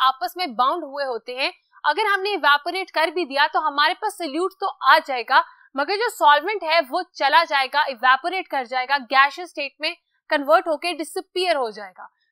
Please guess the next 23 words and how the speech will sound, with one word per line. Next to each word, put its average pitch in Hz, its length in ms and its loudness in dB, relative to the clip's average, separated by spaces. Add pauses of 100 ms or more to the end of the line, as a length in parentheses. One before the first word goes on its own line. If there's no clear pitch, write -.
So 285 100 -8
we 320 180 -2
are 392 100 -4
now 349 160 4 (140)
only 381 300 -2
left 262 340 -4
with 311 180 -4 (200)
our 247 280 0
solute। 247 580 -12 (320)
मगर 269 180 -2 (180)
ultimately 370 640 -2
we 320 160 -10
have 349 260 6
separated 294 640 -4 (220)
the 294 100 -6
solid 339 380 4
particles 262 560 0
from 254 340 -2 (200)
liquid। 214 420 -4 (420)
I 277 120 6
hope 339 360 2
कि 359 80 -2
आपको 339 300 2